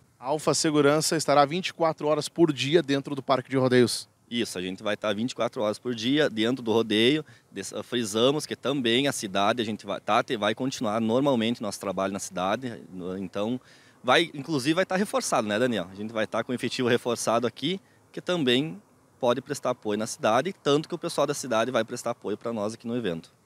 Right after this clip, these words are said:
Speaker 1: Pro pessoal de Lagoa Vermelha, que tem as casinhas, os ranchos aqui, quais são as orientações que você já pode passar?
Speaker 2: A gente pede, né, pro pessoal aqui de Lagoa Vermelha, que tem as suas casinhas,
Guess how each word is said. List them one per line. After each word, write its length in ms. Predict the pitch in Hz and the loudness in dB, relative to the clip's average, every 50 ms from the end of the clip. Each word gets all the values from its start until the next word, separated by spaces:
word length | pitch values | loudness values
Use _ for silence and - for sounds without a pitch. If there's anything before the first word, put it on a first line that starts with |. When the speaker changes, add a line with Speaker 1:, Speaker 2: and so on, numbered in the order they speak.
| _ _ _ _ | _ _ _ _
Speaker 1:
Pro 100 | _ - | _ -16
pessoal 300 | - - 190 165 - 180 | -6 -4 0 4 4 4
de 80 | 156 170 | 6 6
Lagoa 240 | 175 170 160 170 151 | 2 4 4 4 4
Vermelha, 280 | 151 143 143 160 156 | 4 2 2 0 -2
que 80 | - - | -4 -2
tem 100 | - 196 | 0 0
as 120 | 190 - | 0 0
casinhas, 460 | - - 165 127 113 127 156 160 135 135 | 2 2 2 2 2 0 0 0 0 0
os 140 | 139 120 | -2 0
ranchos 420 | 123 139 143 160 160 147 - 120 120 | 2 2 2 2 2 0 -2 0 0
aqui, 180 | 117 - - | -2 -2 -4
quais 320 | 127 - 160 165 170 165 151 | -2 2 4 4 4 4 2
são 180 | - 170 165 | 2 2 4
as 140 | 160 139 127 | 2 2 4
orientações 720 | 147 151 156 156 156 - 151 127 - - 151 151 165 156 - | 4 4 4 4 0 0 -2 -2 0 2 2 2 2 0 -2
que 80 | - | -4
você 220 | 131 127 - 143 127 | -4 -2 -2 0 2
já 100 | 135 123 | 2 2
pode 220 | - 131 117 - | 2 0 0 2
passar? 320 | - 117 - - 98 - _ _ _ _ _ _ _ _ _ | 0 -2 0 0 -4 -6 _ _ _ _ _ _ _ _ _
Speaker 2:
A 80 | - 110 | -12 -10
gente 200 | 117 139 170 170 | -8 -8 -8 -8
pede, 340 | - - 123 151 190 170 113 | -4 -2 0 0 0 -2 -4
né, 160 | 101 117 139 | -6 -6 -6
pro 140 | - 127 - | -6 -10 -14
pessoal 400 | - 95 - - - 104 117 117 | -12 -12 -10 -6 -4 -4 -4 -4
aqui 160 | - - 107 | -6 -8 -10
de 80 | 107 | -8
Lagoa 240 | 101 95 92 101 95 | -8 -8 -6 -8 -8
Vermelha, 400 | 101 110 98 95 107 127 139 131 | -8 -8 -6 -4 -2 -2 -2 -4
que 80 | - - | -6 -8
tem 100 | 107 104 | -12 -12
as 60 | - | -10
suas 180 | - 113 - - | -10 -12 -12 -8
casinhas, 600 | - 98 82 - 107 127 147 131 98 - - | -8 -10 -8 -6 -6 -4 -4 -4 -6 -8 -12